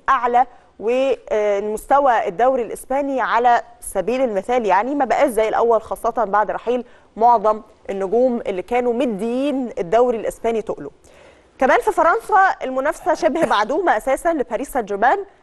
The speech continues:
كمان، آه، أهم الأسباب هي أرقام صلاح اللي محققها في الدوري الإنجليزي، ورغبته في إن هما، في إن هو يكسر أرقام قياسية تانية، وإن هو يحفر اسمه في الدوري الإنجليزي بحروف منه. بالمناسبة،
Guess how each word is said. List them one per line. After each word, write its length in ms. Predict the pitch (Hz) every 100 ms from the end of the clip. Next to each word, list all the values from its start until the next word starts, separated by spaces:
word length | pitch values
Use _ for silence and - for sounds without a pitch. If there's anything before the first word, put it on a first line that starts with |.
| _
كمان، 520 | 240 247 330 247 170 - _
آه، 20 |
أهم 440 | 196 190 208 262 277
الأسباب 480 | 240 190 190 254 -
هي 180 | 294 -
أرقام 540 | - - 262 269 262
صلاح 500 | 254 208 208 247 - -
اللي 180 | 247 247
محققها 600 | 202 - - 247 233 226
في 260 | 220 226 180
الدوري 340 | 170 226 202
الإنجليزي، 500 | 170 180 226 240 240
ورغبته 640 | 254 294 277 196 254 254 254 - _
في 80 | -
إن 60 | 214
هما، 360 | 254 254 254 - -
في 100 | -
إن 60 | 208
هو 180 | 240
يكسر 480 | 240 254 - 233 220
أرقام 440 | 190 190 220 233 214 - _
قياسية 640 | 214 196 - 233 240 220 - _ _
تانية، 340 | 247 269 269
وإن 200 | 233 220
هو 320 | 208 247 262 240
يحفر 480 | 226 247 - 240 240 -
اسمه 320 | 233 - 220
في 260 | - 226 208
الدوري 460 | 180 220 202 202 - _ -
الإنجليزي 520 | 190 190 220 202 226
بحروف 360 | 180 - 208 220
منه. 120 | 190
بالمناسبة، 520 | 185 208 285 285 196